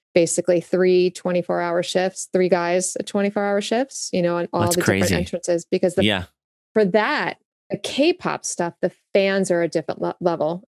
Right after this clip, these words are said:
Speaker 2: That's what I was wondering.
Speaker 1: Yeah, you're not gonna see that, like, with Post, but with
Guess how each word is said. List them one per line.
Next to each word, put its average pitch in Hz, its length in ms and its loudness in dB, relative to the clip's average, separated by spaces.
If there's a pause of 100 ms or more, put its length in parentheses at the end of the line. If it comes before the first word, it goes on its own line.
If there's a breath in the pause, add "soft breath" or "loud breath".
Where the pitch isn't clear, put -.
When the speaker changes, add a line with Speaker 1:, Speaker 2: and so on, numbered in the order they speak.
Speaker 2:
That's 101 180 0
what 110 80 4
I 95 60 2
was 90 180 -2
wondering. 87 440 -2 (280)
Speaker 1:
Yeah, 226 180 2
you're 233 160 2
not 330 180 0
gonna 320 180 4
see 208 180 4
that, 185 280 2
like, 175 160 -2
with 185 180 0
Post, 185 640 2 (220)
but 185 160 2
with 180 180 2